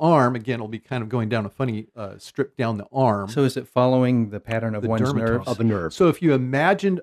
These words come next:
Speaker 1: a body, uh, instead of standing up with the arms down, have the arms out to the side.
Speaker 2: Like the Vitruvian Man?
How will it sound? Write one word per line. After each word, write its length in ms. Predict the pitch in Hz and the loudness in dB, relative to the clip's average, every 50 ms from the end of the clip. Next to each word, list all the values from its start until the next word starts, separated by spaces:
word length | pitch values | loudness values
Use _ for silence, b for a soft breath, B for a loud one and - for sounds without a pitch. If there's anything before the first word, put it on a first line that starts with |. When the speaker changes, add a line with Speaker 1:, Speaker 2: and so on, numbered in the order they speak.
| _ - | _ -8
Speaker 1:
a 100 | 135 117 | -10 -10
body, 720 | 110 _ - 143 139 151 156 156 156 151 143 135 135 131 _ 135 | -10 _ -4 -2 0 0 0 0 0 -2 -2 -2 -4 -6 _ -10
uh, 200 | 123 110 110 113 | -8 -8 -8 -8
instead 280 | 123 120 - - 151 131 | -10 -14 -12 -4 -4 -4
of 60 | 113 - | -4 -4
standing 440 | - - - 147 - 147 135 131 | -10 -10 -8 -6 -6 -4 -4 -4
up 140 | 139 143 - | -4 -4 -6
with 60 | _ | _
the 60 | - 131 | -12 -10
arms 200 | 131 123 113 - | -10 -10 -10 -10
down, 380 | - 143 139 147 160 165 151 _ _ - | -8 -6 -6 -4 -6 -6 -8 _ _ -18
have 140 | 139 139 123 | -16 -14 -14
the 100 | 135 - | -16 -14
arms 300 | 143 143 147 147 131 - - | -12 -10 -10 -10 -10 -10 -4
out 180 | 131 147 151 - | -4 -4 -4 -4
to 100 | - 120 | -10 -18
the 80 | 110 104 | -18 -16
side. 420 | - - - 135 123 131 151 165 | -16 -10 -6 -4 -4 -4 -2 0
Speaker 2:
Like 160 | 131 131 - - | 0 0 0 -2
the 60 | 123 117 | -2 -2
Vitruvian 540 | 127 123 - - 139 135 123 135 127 120 | -2 -2 -2 -2 -2 0 2 2 2 4
Man? 400 | 117 113 110 113 123 135 151 147 | 2 0 -2 -4 -8 -10 -12 -14